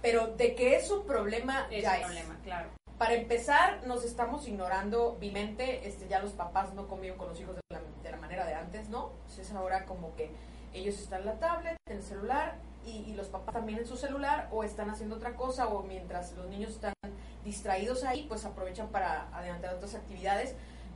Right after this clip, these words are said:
Speaker 1: pero los niños están sobreestimulados.
Speaker 2: Totalmente. Ahora,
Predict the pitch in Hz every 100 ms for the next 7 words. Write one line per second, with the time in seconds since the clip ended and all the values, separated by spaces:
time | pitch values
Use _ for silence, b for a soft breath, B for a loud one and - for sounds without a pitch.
0 | - 233 214 214 208 226 240 233 240 277
1 | 233 - 202 190 208 233 190 - - 202
2 | - 208 208 208 214 - 262 269 -